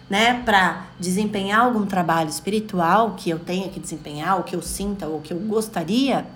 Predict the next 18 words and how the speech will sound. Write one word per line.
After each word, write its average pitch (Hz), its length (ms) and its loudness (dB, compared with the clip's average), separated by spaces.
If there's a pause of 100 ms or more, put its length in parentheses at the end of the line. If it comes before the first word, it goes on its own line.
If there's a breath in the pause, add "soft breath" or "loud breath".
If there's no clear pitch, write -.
(540 loud breath)
através, 220 920 2
né, 214 220 0
de 185 420 0
um, 190 400 0
de 185 120 0
uma 208 380 8
hora 202 320 6
que 190 100 -6
eu 180 60 -2
vou 185 100 0
dormir 196 600 2 (340 loud breath)
durante 190 400 0
o 185 60 0
dia, 175 460 4
né, 185 200 2
depois 180 340 4
do 196 60 10
almoço, 214 560 4